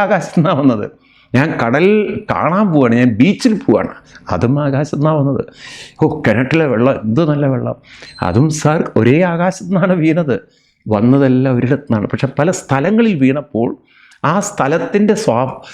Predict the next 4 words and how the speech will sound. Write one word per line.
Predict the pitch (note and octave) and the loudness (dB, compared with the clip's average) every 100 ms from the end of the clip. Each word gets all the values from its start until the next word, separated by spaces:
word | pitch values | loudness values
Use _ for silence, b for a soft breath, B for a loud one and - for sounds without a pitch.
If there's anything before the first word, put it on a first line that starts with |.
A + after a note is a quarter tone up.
| B - | B -2
സ്വഭാവത്തിനനുസരിച്ച് | E3 A#2 D3+ G#3+ A#3 E3+ D3+ C3 C#3 G3 | 0 0 -2 -2 -2 -2 -2 -2 -2 0
അതിൻ്റെ | F3+ C#3 D3+ - B B B B - | 2 2 2 0 B B B B -4
സ്വഭാവവും | G#2 F2+ A#2+ F3 G#3+ | -2 0 2 2 2
മാറി. | F#3+ C#3 | 0 -4